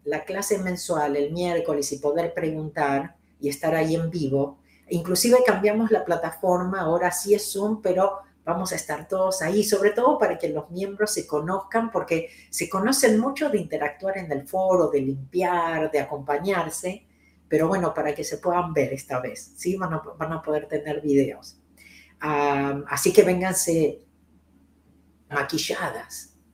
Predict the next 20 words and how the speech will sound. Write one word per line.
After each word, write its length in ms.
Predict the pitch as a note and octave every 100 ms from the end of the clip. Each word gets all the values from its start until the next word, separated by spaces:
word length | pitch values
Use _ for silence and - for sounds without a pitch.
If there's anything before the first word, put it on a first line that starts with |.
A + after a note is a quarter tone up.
| -
<laughs> 320 | - - - -
chicas. 600 | F3+ - - - - _ - - - - - - _ _ _ _ - - D#4 D#4 A#3
Este, 760 | - F#3+ F3+ - - - E3 D#3+
bueno, 400 | E3 F#3 D#3 - - _ _ _
eso 200 | G#3 A3+
es 100 | A3
el 160 | G#3 G3
miércoles, 640 | A3 A#3+ B3 B3 B3+ B3 -
es 300 | G#3+ G#3+ -
a 100 | F#3+
las 300 | F#3 E3+ F#3
doce 560 | G#3 A3+ - A3 G#3+ - _ _
del 380 | D#3 D3+ D3+ D3+
mediodía 640 | D#3+ D#3+ D#3+ E3+ F3+ F3+
de 600 | E3 C#3+ C#3 C3 A#2 G2+ B2+
Los 200 | C#3 -
Ángeles, 460 | A2+ - A2 -
o 60 | C#3
sea 520 | - D#3 D#3+ E3+ - _ _ _ _ _ _ _
que 420 | - D3+ C#3+ -